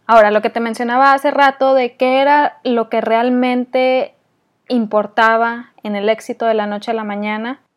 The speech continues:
es muy sencillo. Es la constancia con la que haces las cosas. Es tu capacidad de mostrarte aún a pesar que sabes que todavía no hay gente escuchando.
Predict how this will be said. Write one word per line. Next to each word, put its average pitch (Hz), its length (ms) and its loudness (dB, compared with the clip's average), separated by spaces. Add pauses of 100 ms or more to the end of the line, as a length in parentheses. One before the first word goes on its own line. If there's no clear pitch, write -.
(220)
es 226 120 -2
muy 262 140 2
sencillo. 214 540 -6 (480)
Es 220 100 -6
la 269 180 2
constancia 240 640 -4
con 254 140 -6
la 214 140 -8
que 208 100 -4
haces 202 240 -8
las 202 180 -6
cosas. - 540 -12 (420)
Es 226 240 -2
tu - 80 -6
capacidad 226 840 0 (180)
de 226 140 -2
mostrarte 233 920 -4 (240)
aún 220 320 -6
a 269 100 -8
pesar 233 540 -2 (420)
que 220 120 -6
sabes 214 400 -6
que 208 480 -6 (120)
todavía 208 760 -2 (100)
no 214 220 -4
hay 208 120 -4
gente 202 640 -12
escuchando. 180 640 -14